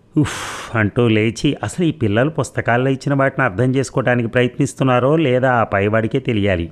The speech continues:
అనుకుంటూ భార్య దగ్గరికి వెళ్ళి, "హేమేంద్ర వచ్చి నాలుగు రోజులు అవుతోంది, ఇంకా వరంగల్ వెళ్ళలేదేం కరుణ?"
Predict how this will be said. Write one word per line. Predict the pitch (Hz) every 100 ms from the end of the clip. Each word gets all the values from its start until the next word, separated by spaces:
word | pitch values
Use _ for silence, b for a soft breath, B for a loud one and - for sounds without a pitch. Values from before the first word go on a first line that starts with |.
| -
అనుకుంటూ | 107 98 110 113
భార్య | 98 90 98
దగ్గరికి | 110 104 107 107
వెళ్ళి, | 98 127 - B B B -
"హేమేంద్ర | 110 113 131 127 110
వచ్చి | 104 - 127
నాలుగు | 104 90 104
రోజులు | 98 107 107
అవుతోంది, | 95 110 98 98
ఇంకా | 101 92 107
వరంగల్ | 90 104 117 117
వెళ్ళలేదేం | 98 95 95 95 98
కరుణ?" | - 101 98